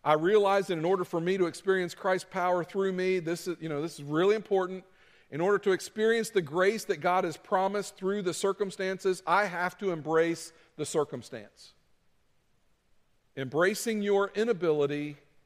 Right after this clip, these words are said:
is a prerequisite to experiencing Christ's ability.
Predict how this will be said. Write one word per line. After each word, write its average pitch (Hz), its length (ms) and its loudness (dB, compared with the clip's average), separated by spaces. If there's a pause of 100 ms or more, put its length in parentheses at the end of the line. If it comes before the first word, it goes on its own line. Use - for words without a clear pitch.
(1080)
is 135 160 -6
a 143 80 2
prerequisite 180 840 0
to 165 140 -4
experiencing 165 880 -4
Christ's - 760 -4
ability. 117 640 -4